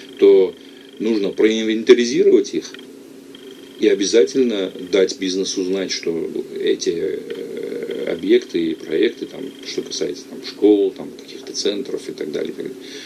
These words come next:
будут выполняться и как они будут выполняться. Вот. И, конечно, мне не нравилось распределение, о чем я тоже сказал, э, распределение, м, полномочий между заместителями. И тогда я сказал, что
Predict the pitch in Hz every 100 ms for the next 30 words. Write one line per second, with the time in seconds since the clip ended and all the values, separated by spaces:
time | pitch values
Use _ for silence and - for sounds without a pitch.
0 | - - 107 104 104 101 113 120 139 -
1 | 92 85 101 90 87 82 80 - - 73
2 | - 76 73 - - - - - - -
3 | - - - - 90 98 101 95 - 127
4 | 165 120 117 139 - 98 95 107 107 92
5 | 92 95 85 78 82 - 87 85 87 85
6 | 80 78 - - 78 73 80 - - 78
7 | 76 71 - - - - - - - -
8 | - - - - - - - 80 80 78
9 | 78 76 - - - - - - - -
10 | - - - 107 123 95 87 90 131 190
11 | - 117 107 95 95 95 90 - 82 -
12 | 80 80 85 82 85 78 69 - 78 90
13 | - -